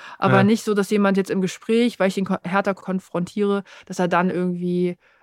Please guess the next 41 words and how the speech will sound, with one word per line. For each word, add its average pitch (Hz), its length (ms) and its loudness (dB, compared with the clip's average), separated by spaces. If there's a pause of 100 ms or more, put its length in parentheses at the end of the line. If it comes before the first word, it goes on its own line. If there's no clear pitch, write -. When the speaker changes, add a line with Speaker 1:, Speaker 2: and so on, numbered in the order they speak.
Speaker 1:
aggressiv 180 580 -6
wird. 202 340 -2 (360)
Da 185 120 0
hatte 190 140 0
ich - 60 -14
das 196 160 -2
Gefühl, 208 240 -4
die 196 100 0
sind 196 280 -2
erst - 380 -2
nicht 202 160 0
ganz 214 220 0
so 247 140 0
schlimm 233 200 -2
impulsiv, 226 540 0
sind 196 160 0
ja 185 100 2
auch 190 60 0
nicht, 180 220 -2 (340)
haben 196 120 2
ja 180 60 4
auch 180 60 0
keine 196 220 2
schweren 196 260 2
psychischen 190 340 -2
Störungen 196 400 2
wie 190 60 2
eine 190 80 2
Schizophrenie 185 640 -2
oder 170 180 0
sowas, 170 400 -2 (340)
ähm, 180 440 -2 (280)
und 185 380 -4
können 196 160 2
sich 190 120 -2
noch 190 120 0
ganz 185 180 0
gut 196 160 -2
beherrschen 185 500 0
und, 175 200 -2
äh, 170 340 0